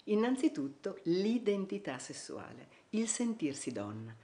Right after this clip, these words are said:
Quando la donna può essere colpita a fondo in questa dimensione? Innanzitutto quando non può più essere madre. E questa ferita sull'identità fa dire a molte donne:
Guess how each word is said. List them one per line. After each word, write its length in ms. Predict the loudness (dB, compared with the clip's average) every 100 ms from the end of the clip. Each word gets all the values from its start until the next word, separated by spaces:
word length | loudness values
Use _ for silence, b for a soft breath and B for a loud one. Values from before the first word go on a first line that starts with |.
| B B
Quando 360 | 2 4 4 0
la 100 | -2
donna 380 | -2 0 0
può 180 | 0 2
essere 260 | 2 2 -2
colpita 460 | -2 -2 -2 0
a 60 | -2
fondo 580 | 0 2 6 6 2 -2
in 120 | -6
questa 260 | -6 -6 -6
dimensione? 680 | -4 -4 -4 -6 -12 -14 -18 -20 B B
Innanzitutto 840 | 0 2 2 0 0 -2 -2 -8 -4
quando 360 | -2 0 0
non 260 | -2 -4 -4
può 220 | -6 -8
più 200 | -4 -4
essere 360 | -2 -4 -4 -6
madre. 440 | -6 -8 -12 -16 -20 B B B
E 80 |
questa 340 | 2 4 4 0
ferita 560 | 4 4 6 2 0
sull'identità 840 | -6 -2 0 0 0 0 -2 -2 -4 B B
fa 160 | B 2
dire 200 | 6 6
a 20 |
molte 320 | 4 2 2
donne: 460 | 2 2 2 0 -2